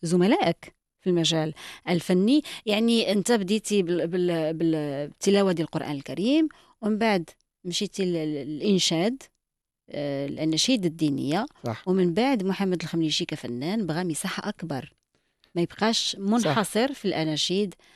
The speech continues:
Speaker 1: آه، أو الإنشاد اللي كيف ما قلتي أنت م-، محدود من الناحية الفنية والإبداعية.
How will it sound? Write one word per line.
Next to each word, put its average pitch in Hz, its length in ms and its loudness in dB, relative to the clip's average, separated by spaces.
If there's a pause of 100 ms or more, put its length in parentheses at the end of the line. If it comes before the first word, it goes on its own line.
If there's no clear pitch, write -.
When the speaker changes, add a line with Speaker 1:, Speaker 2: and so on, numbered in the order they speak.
(240)
Speaker 1:
آه، 156 320 -2
أو 196 160 0
الإنشاد 196 560 2
اللي 175 200 4
كيف - 220 -4
ما 170 80 2
قلتي - 260 -6
أنت 156 180 -4
م-، 160 680 -4
محدود 170 540 -2
من 156 80 4
الناحية 175 500 0 (420)
الفنية 185 840 2
والإبداعية. 160 920 0